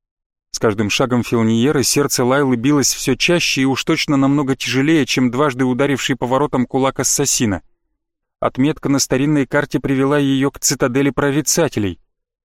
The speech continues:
Знают ли они что-нибудь об Архондаре Дероне? Если же нет, смогут ли наставить на путь? Или посоветуют отказаться от поисков истины? Отъехав чуть назад и подняв взор к стенам, Рексволд выкрикнул что-то на виверхельском.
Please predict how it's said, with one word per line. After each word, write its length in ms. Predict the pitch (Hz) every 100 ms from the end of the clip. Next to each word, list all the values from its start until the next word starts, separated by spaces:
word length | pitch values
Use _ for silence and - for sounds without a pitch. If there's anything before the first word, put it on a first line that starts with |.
| _ _ -
Знают 440 | 110 143 202 190
ли 80 | 160
они 180 | 160 156
что-нибудь 480 | - 160 151 143 151
об 100 | 131
Архондаре 540 | 127 - 160 139 147
Дероне? 520 | 135 156 147 101 90 - _ _ _ _ _ _ _ _ _
Если 360 | 120 170 165 139
же 160 | 127
нет, 340 | 120 160 - - _ _ _ -
смогут 480 | - 165 185 180
ли 80 | 156
наставить 540 | 156 147 - 151 147 -
на 140 | 156
путь? 360 | - 131 - - _ _ _ _ -
Или 140 | 160
посоветуют 600 | 160 156 170 170 - 170 170
отказаться 600 | - 175 160 143 - 139
от 120 | -
поисков 460 | 147 123 - 135
истины? 460 | 143 - - 101 92 _ _ _ _ _ _ _ _ _ _ _ _ _ -
Отъехав 440 | 131 156 175 151
чуть 240 | - 156
назад 360 | 156 185 180 170
и 20 |
подняв 480 | 131 127 143 160 -
взор 340 | 113 107 160
к 60 | -
стенам, 480 | - 143 143 160 131
Рексволд 460 | 160 - 147 139
выкрикнул 500 | 131 160 147 - 147
что-то 300 | 131 143 139
на 80 | 139
виверхельском. 880 | 135 147 143 135 147 120 - 120 98